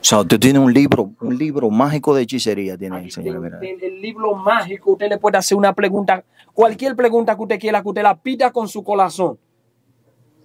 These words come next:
Speaker 2: El libro se la va a responder. Usted le va a poner la mano al libro y usted le va a hacer una pregunta en voz alta, para que el libro pueda escuchar, para que el libro pueda responder.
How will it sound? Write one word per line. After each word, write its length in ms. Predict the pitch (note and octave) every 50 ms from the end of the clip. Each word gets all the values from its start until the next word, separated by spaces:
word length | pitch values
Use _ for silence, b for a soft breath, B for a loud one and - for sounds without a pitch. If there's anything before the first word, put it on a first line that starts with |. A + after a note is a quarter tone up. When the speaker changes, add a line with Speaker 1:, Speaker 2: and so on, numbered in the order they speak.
| _ _ _ _ _ _
Speaker 2:
El 240 | - F3 F#3+ F#3+ G3
libro 440 | G3+ A3 G3+ F#3 F#3 D#3+ B2+ - - _ _ _ _
se 240 | _ - - F3
la 120 | E3+ E3+ D#3
va 100 | D#3 D3+
a 40 | D3
responder. 500 | D3+ D3+ - D#3 D3 C3+ A#2 A2 G2+ - _ _ _ _ _ _ _ _ _ _ - - - - - - - - - - - - - - - - - - - - - - - - - - - _ _ - _ - - -
Usted 180 | E3+ E3+ F#3
le 100 | F3+ F3+
va 80 | F3 F3
a 40 | F3
poner 220 | F#3 F3+ F3+ F3
la 80 | F3 E3+
mano 240 | F3 E3+ F3 F3+
al 160 | F3 F3 F3 F#3
libro 380 | A3 B3 A3+ B3 B3+ A#3+ - _ _ _ _ _ _ -
y 60 | F3
usted 140 | E3+ G3 F#3
le 120 | F#3 F#3+
va 80 | F3+ F3
a 20 |
hacer 160 | F3 - G3
una 240 | F#3+ F#3+ F#3 F3+ F3
pregunta 440 | F#3 F#3 F3+ E3+ G3 A#3 A#3 G#3 A#3
en 120 | G#3+ G#3
voz 240 | G3 G3+ G3 F3+ E3+
alta, 380 | F3 E3 D3+ C#3 _ - A2 _ _ _ _ _ _ _ _
para 220 | - D3 E3+ F3+
que 80 | E3 G3
el 100 | F#3+ F#3+
libro 240 | G#3+ A3+ A3 A3 G3
pueda 220 | F#3+ G#3 F#3+ G3
escuchar, 380 | F3+ - G#3 G3 E3+ - G3 F3+
para 180 | F#3 F#3 F#3
que 60 | F3+
el 60 | F#3 F#3+
libro 200 | F#3 F#3 F#3+ F3
pueda 220 | F#3 F#3 F#3 E3+
responder. 500 | F3 F3+ E3 F3+ F3 E3+ D3+ C3 G#2+